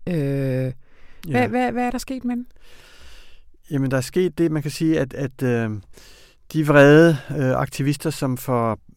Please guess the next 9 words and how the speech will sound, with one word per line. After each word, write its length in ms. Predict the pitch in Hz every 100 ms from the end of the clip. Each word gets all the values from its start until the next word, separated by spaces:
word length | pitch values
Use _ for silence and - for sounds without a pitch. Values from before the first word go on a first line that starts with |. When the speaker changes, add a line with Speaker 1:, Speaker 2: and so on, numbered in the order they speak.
| -
Speaker 2:
bare 100 | 131
et 80 | 131
par 100 | 143
år 160 | 156
siden 260 | 156 143 139
stod 400 | - 143 143 120 -
ret 320 | - 139 -
langt 340 | 127 135 135
fra 360 | - 131 117